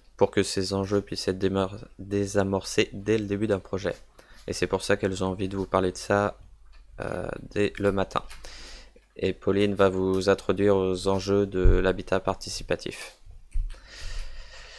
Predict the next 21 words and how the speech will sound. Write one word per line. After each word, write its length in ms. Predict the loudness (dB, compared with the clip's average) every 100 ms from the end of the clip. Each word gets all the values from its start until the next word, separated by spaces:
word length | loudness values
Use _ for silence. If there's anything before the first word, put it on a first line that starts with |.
| -18 -20 -12
Que 120 | -4 0
ce 120 | 0
soit 220 | 6 6
la 100 | 8
posture 380 | 6 2 4 2
individuelle, 760 | 4 0 0 4 4 4 2 -2 -12 -18 -20 -20 -18 -14 -6 -6 -6 -12 -14 -16 -18 -18 -2
quelques 420 | 0 2 4 4
éléments 260 | 4 4 2
succincts 420 | 0 -4 2 2
sur 160 | 4 2
la 100 | 0
communication 640 | 0 -2 0 0 0 -2
non 140 | 0 -2
violente, 720 | -2 -4 -4 -8 -14 -16 -18 -20 -14 -4
les 180 | 0 0
étapes 280 | 2 2
de 100 | 4
la 100 | 4
vie 140 | 2 0
d'un 100 | 0
groupe, 320 | 0 -2